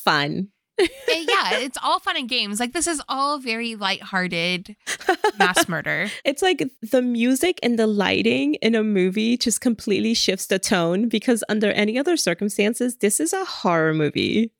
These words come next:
Speaker 2: Honestly, they might as well be playing, like, the Andy Griffith Show's theme song in the background.
Speaker 1: Yeah.
Speaker 2: Because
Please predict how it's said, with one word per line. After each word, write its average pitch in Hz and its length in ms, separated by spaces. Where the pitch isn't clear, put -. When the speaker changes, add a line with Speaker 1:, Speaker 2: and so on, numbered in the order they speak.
Speaker 2:
Honestly, 277 480
they 285 140
might 208 200
as 226 140
well 190 100
be 202 160
playing, 185 380
like, 185 160
the 180 160
Andy 180 260
Griffith 175 420
Show's 190 600
theme 175 240
song 196 400
in 196 100
the 175 100
background. 196 720
Speaker 1:
Yeah. 233 480
Speaker 2:
Because 208 340